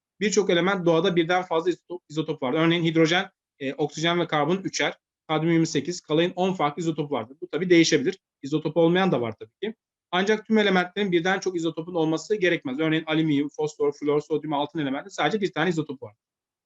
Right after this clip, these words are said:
İzotopların doğada bulunma yüzleri dikkate alınarak ortalama atom kütlesi hesaplanır. Ve bir elementin izotoplarının atom kütlelerine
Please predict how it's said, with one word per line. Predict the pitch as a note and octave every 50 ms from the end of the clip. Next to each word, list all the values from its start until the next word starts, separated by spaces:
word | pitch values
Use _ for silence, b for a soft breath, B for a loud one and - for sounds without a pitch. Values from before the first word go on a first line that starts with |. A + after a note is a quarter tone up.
| _ _ _ -
İzotopların | D#3 D#3 G3 F#3+ G#3 G#3+ G#3+ A3 A3 G#3+ G3
doğada | G3 F#3+ G3 G#3+ G#3 F3+
bulunma | F#3 F#3+ G3 G3+ G3+
yüzleri | F#3+ E3 F3+ F#3 F3
dikkate | F3 E3 - F#3 F#3+
alınarak | F#3+ F3+ F3 D#3+ E3 E3 D#3
ortalama | D3 D3+ D3 - F3+ F#3 F#3
atom | F3+ F3+ F#3+ F3+ E3
kütlesi | _ - D#3 - E3
hesaplanır. | D3 - C3 A2 - C3 F#3 F#3 _ _ _ -
Ve | D#3+ D#3+
bir | E3+ F#3
elementin | F#3+ F#3 F3 E3+ D#3+ D#3+ D#3 D#3 G3+ G#3 - _ -
izotoplarının | D#3+ D3+ E3 D#3+ - E3 D#3 - E3 D3+ C#3 B2+ C3 - _ _ _ _ -
atom | D3 D3 - G3 F#3 F#3
kütlelerine | F#3 - _ - D#3 C#3+ C3+ C#3